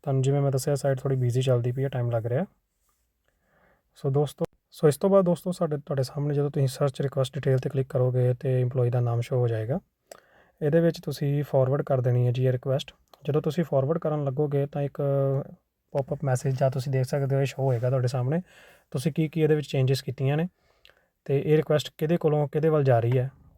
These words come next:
ਉਹ ਤੁਹਾਡੇ ਸਾਹਮਣੇ ਸ਼ੋ ਹੋਏਗੀ। ਰਿਮਾਰਕ ਦੇਣ ਤੋਂ ਬਾਅਦ ਜਦੋਂ ਤੁਸੀਂ ਰਿਮਾਰਕ ਦੇਖ ਕੇ ਫਾਰਵਰਡ ਕਰੋਗੇ ਤੇ ਇਸ ਤੋਂ ਬਾਅਦ ਇੱਕ ਹੋਰ ਡਿਟੇਲ ਸਾਡੇ ਸਾਹਮਣੇ ਸ਼ੋ ਹੋਣਗੀਆਂ ਜਿਹਦੇ ਵਿੱਚ ਤੁਸੀਂ ਆਫਿਸ ਦਾ ਆਰਡਰ ਨੰਬਰ, ਆਰਡਰ ਡੇਟ,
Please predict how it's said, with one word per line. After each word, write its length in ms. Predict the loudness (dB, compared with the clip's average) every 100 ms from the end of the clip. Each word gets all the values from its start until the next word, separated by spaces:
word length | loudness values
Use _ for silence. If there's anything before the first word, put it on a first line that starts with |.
| -4
ਉਹ 160 | -4 -2
ਤੁਹਾਡੇ 180 | -2
ਸਾਹਮਣੇ 260 | -2 0 0
ਸ਼ੋ 200 | 0 2
ਹੋਏਗੀ। 340 | 4 2 -2 -8 _ _ -20 -20 -20 -20 _ _ _ _ _ _ -20 -20 _ 4
ਰਿਮਾਰਕ 380 | 6 8 6 4
ਦੇਣ 180 | 2 0
ਤੋਂ 120 | 2
ਬਾਅਦ 200 | 4 4
ਜਦੋਂ 240 | 2 2 0
ਤੁਸੀਂ 240 | -2 -2
ਰਿਮਾਰਕ 300 | 0 0 2
ਦੇਖ 160 | 0 -2
ਕੇ 80 |
ਫਾਰਵਰਡ 380 | -2 0 2 0
ਕਰੋਗੇ 440 | 0 0 2 0 0
ਤੇ 160 | -2
ਇਸ 100 | -6
ਤੋਂ 180 | -6 -4
ਬਾਅਦ 240 | 0 2 0
ਇੱਕ 220 | -4 -2 0 0 0
ਹੋਰ 300 | 0 0 0
ਡਿਟੇਲ 360 | -2 0 0 0
ਸਾਡੇ 260 | 0 0
ਸਾਹਮਣੇ 240 | 2 2 0
ਸ਼ੋ 280 | 0 -2 -2
ਹੋਣਗੀਆਂ 360 | -2 -2 0
ਜਿਹਦੇ 220 | 0 2
ਵਿੱਚ 140 | 0 0
ਤੁਸੀਂ 260 | -2 0 0
ਆਫਿਸ 280 | 0 -2 0
ਦਾ 80 | 0
ਆਰਡਰ 240 | 0 0
ਨੰਬਰ, 400 | 2 2 2 2
ਆਰਡਰ 260 | 2 0 -2
ਡੇਟ, 380 | 0 0 -2